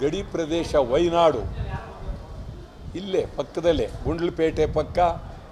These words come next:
ವಯನಾಡು, ಚಾಮರಾಜನಗರ ಜಿಲ್ಲೆ ಪಕ್ಕ ಹಳ್ಳಿಗಳೆಲ್ಲ ಕನ್ನಡಿಗರು ಎಲ್ಲ ಇದ್ದಾರೆ. ಇವತ್ತು ಅಲ್ಲಿ ನಡೆದಿರುವ,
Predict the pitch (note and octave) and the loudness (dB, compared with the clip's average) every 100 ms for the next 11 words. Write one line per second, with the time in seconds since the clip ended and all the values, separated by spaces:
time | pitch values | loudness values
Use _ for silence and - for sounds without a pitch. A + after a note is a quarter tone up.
0 | - - - - D3+ E3 C3+ G#2+ F2+ - | -12 -10 -8 2 4 6 4 4 2 -6
1 | - - - D#3+ D#3+ D#3+ D3+ C#3+ C3 A2 | -10 -4 2 4 8 6 6 0 0 -2
2 | C3+ G#2 - - - - - - - - | -4 -4 -8 -12 -12 -10 -10 -12 -12 -14
3 | - - - - - - - - - - | -14 -16 -16 -18 -18 -18 -16 -16 -16 -18
4 | - - - - - F3 - F3+ D#3+ F3 | -20 -20 -20 -20 0 2 6 6 6 2
5 | D#3+ D3+ D3+ D#3 D3 D#3 D#3+ D3+ C#3+ D#3 | 2 4 4 4 4 4 4 2 2 2
6 | C3+ - C3 B2+ B2 F2+ - - - - | 2 4 4 4 2 0 -8 -12 -12 -14
7 | - - - - - - - - - - | -16 -16 -16 -14 -14 -12 -12 -12 -12 -12
8 | - - - - - - - - - - | -12 -12 -14 -14 -12 -12 -10 -8 -8 -2
9 | E3 E3 F3 C#3+ D#3+ D#3+ D3 D3+ C#3+ D3 | 0 2 0 -2 2 6 6 4 2 2
10 | D#3+ E3+ D#3 D3 C#3+ | 2 4 8 8 6